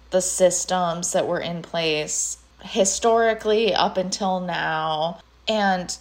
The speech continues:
just feeling really angry that the Catholic Church is still, like, committing cultural genocide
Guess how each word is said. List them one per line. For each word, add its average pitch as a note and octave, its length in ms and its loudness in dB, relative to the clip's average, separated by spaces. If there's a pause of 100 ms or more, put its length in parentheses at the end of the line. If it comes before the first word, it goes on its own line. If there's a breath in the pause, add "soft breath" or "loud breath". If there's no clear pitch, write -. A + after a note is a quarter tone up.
(140)
just A#3 280 2
feeling G#3 440 0
really G3 420 2
angry D#3+ 920 -2 (180)
that D#3 520 0 (140)
the F#3+ 100 2
Catholic F#3 520 -4
Church G3+ 460 -4
is F#3 240 -2
still, F#3+ 600 4
like, F3+ 360 -2 (140)
committing C4+ 680 0 (360)
cultural A3+ 720 0
genocide E3 1200 -2